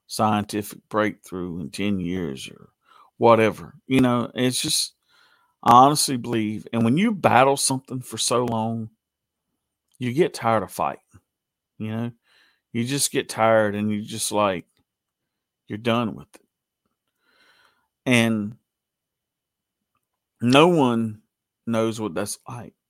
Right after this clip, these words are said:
until they've walked a mile in your shoes, okay? Um, people can s-, say what they want to,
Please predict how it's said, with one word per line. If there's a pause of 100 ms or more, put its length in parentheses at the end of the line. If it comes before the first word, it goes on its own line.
(460)
until (240)
they've (360)
walked
a
mile
in
your
shoes, (120)
okay? (1040)
Um, (600)
people
can
s-,
say
what
they
want
to,